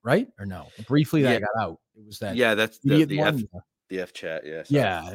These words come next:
Speaker 1: I mean, that's just, I don't even know what's
Speaker 2: <laughs>
Speaker 1: going on, so I'm just like, "Get me, just get me outta here." I don't
Speaker 2: Yeah.
Speaker 1: even know what the, I'm sure they're all nice guys, maybe even not, I don't know, but it's like, I, I can't, I can't participate in that. I don't know what's going on, so,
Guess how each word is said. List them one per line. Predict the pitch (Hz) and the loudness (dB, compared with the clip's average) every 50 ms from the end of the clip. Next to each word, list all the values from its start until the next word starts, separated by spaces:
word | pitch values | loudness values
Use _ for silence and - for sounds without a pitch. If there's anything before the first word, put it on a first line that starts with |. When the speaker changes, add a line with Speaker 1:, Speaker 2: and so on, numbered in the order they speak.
| 110 | -6
Speaker 1:
I | 110 | -4
mean, | 110 110 113 | -4 -2 -2
that's | 127 135 - | -2 -4 -4
just, | - 120 - - | -6 -8 -6 -2
I | - 139 | 2 4
don't | 143 156 160 | 4 6 6
even | 139 123 139 | 4 4 4
know | 135 120 | 4 4
what's | 110 - - | 2 2 -2
Speaker 2:
<laughs> | - - | -6 -6
Speaker 1:
going | 98 90 92 - 98 101 | -6 -6 -10 -10 -8 -8
on, | 92 82 80 82 | -8 -10 -12 -14
so | - - 98 | -14 -12 -10
I'm | 92 | -10
just | 90 90 - | -10 -10 -10
like, | 101 92 - | -10 -8 -8
"Get | 127 107 | -8 -8
me, | 101 87 85 | -10 -12 -14
just | - 113 104 - | -14 -14 -12 -12
get | - - - | -12 -14 -14
me | - - - | -16 -20 -20
outta | - - - - - | -20 -20 -20 -18 -14
here." | - 123 110 | -12 -12 -10
I | - | -8
don't | - - | -6 -6
Speaker 2:
Yeah. | 107 104 | -4 -4
Speaker 1:
even | 156 - - | -6 -6 -6
know | - - - | -8 -8 -8
what | - - - - | -6 -10 -10 -10
the, | - - - _ _ - - _ - | -10 -14 -16 _ _ -20 -14 _ -4
I'm | - | -2
sure | 135 - 202 180 | 2 6 6 8
they're | 170 156 | 10 10
all | 151 143 | 10 8
nice | 139 131 117 107 - | 6 4 2 2 0
guys, | - 104 101 104 127 | -2 -2 -2 2 4
maybe | 185 208 208 | 6 6 6
even | 170 131 104 | 6 4 2
not, | 90 95 101 85 - - | 0 0 -2 -2 -2 -6
I | - 85 | -12 -12
don't | 78 65 | -12 -16
know, | - 65 69 - | -18 -20 -20 -18
but | - 87 | -20 -20
it's | 90 - - | -20 -16 -16
like, | 95 95 - | -14 -12 -12
I, | 95 - - | -10 -10 -8
I | 107 | -10
can't, | - - - 95 85 _ _ - | -10 -10 -14 -16 -16 _ _ -20
I | 104 | -18
can't | - - 101 80 | -14 -14 -14 -14
participate | _ _ - - - - _ - - - | _ _ -20 -20 -20 -20 _ -20 -20 -20
in | _ | _
that. | _ - - _ _ - | _ -20 -20 _ _ -6
I | 131 139 | -2 0
don't | 151 156 | 0 2
know | 156 | 0
what's | 151 139 - | 0 2 4
going | 147 135 120 123 | 4 4 4 2
on, | 147 214 240 - - _ | 0 -2 -4 -8 -12 _
so, | - - 95 92 87 - | -16 -14 -12 -12 -14 -16